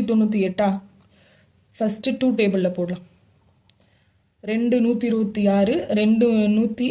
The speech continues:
ஐம்பத்தி நாலு, முன்னூத்தி எட்டு, நூ-, ரெண்டு தொண்ணூத்தொன்பது, நூத்தி தொண்ணூத்தி எட்டு. திரும்பவும் டூ டேபிள்லயே போடலாமா? ரெண்டு அறுபத்தி மூணு, நூத்தி இருபத்தி ஆறு, ரெண்டு எழுபத்தி ஏழு, நூத்தி ஐம்பத்தி நாலு,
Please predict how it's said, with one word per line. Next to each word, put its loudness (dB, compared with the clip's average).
ஐம்பத்தி 2
நாலு, 4
முன்னூத்தி 4
எட்டு, 0
நூ-, 2
ரெண்டு 2
தொண்ணூத்தொன்பது, 2
நூத்தி 2
தொண்ணூத்தி 4
எட்டு. -4
திரும்பவும் 4
டூ -2
டேபிள்லயே 0
போடலாமா? 2
ரெண்டு 0
அறுபத்தி 0
மூணு, 0
நூத்தி -2
இருபத்தி -2
ஆறு, 2
ரெண்டு 4
எழுபத்தி 0
ஏழு, 0
நூத்தி 0
ஐம்பத்தி -2
நாலு, -2